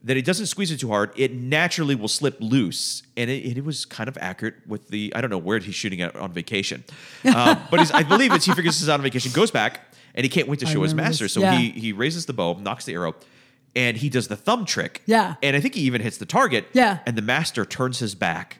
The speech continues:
Speaker 2: He's
Speaker 1: and walks
Speaker 2: furious.
Speaker 1: away. And
Speaker 2: He's,
Speaker 1: 'cause
Speaker 2: he's
Speaker 1: he's missed the point.
Speaker 2: He's totally missed the point. Yeah.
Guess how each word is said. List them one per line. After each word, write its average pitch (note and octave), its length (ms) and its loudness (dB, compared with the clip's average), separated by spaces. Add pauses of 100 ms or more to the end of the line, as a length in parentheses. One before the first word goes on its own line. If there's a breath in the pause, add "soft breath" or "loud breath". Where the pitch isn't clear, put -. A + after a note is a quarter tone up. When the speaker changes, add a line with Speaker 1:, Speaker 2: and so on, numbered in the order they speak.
(140)
Speaker 2:
He's F#3+ 480 0
Speaker 1:
and - 180 0
walks G3+ 300 4
Speaker 2:
furious. - 20 2
Speaker 1:
away. E2+ 420 0 (840 soft breath)
And C4 100 8
Speaker 2:
He's, - 220 2
Speaker 1:
'cause G#3 200 -10
Speaker 2:
he's A3+ 220 4
Speaker 1:
he's C3 220 0
missed D3+ 360 -8
the C3 100 -8
point. - 520 -12
Speaker 2:
He's G#3+ 200 -4
totally G#3 380 0
missed F#3+ 280 0
the F#3 60 -8
point. D#3 380 -6
Yeah. F3+ 300 -4